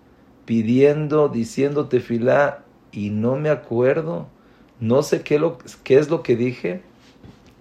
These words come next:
Saben que el, <clears throat> el Yerushalmi dice, vamos a nosotros darle gracias a nuestra cabeza, porque gracias a nuestra cabeza sabemos cuándo estamos en Modim.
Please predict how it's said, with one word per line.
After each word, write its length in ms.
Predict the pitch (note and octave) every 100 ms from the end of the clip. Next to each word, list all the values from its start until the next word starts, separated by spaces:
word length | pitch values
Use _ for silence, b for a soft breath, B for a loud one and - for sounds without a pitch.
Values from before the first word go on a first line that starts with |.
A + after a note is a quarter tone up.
| - -
Saben 280 | B2+ C3 C#3
que 80 | C3
el, 140 | A#2 - - -
<clears throat> 840 | - - - B2+ - - - - -
el 200 | G#2+ G2
Yerushalmi 760 | G#2+ G#2+ G#2 C3 C#3 D3 C#3+
dice, 460 | A#2 C#3 - E3 G#3 - b b b b b -
vamos 880 | G2 B2+ F3+ F3+ G3 F#3+ - - b b b _
a 120 | A2+
nosotros 640 | A2+ A#2 C#3 D#3+ D#3 C#3+ A#2
darle 320 | D3 D3 C#3
gracias 800 | A#2+ C3 C#3+ D#3 D#3 D3 A#2+ A2+ -
a 100 | A2
nuestra 580 | A2+ A2 - A#2 A2
cabeza, 760 | - G#2+ A2 C3 C3 F3+ G#3+ - b b b b b _
porque 320 | A2 A2 B2
gracias 640 | A2+ C#3 F3 G#3 G#3 G3+ F#3
a 60 |
nuestra 460 | C#3+ B2+ - B2+ A#2+
cabeza 520 | B2+ B2 D#3+ C#3+ E3
sabemos 880 | - C#3+ D3 D3 D3 D#3 D#3+ D#3+ - -
cuándo 360 | B2+ C3+ C#3
estamos 560 | C3 - C3 C3+ B2+ -
en 220 | A2+ G#2
Modim. 480 | G2+ G#2 A2+ G#2+ G2+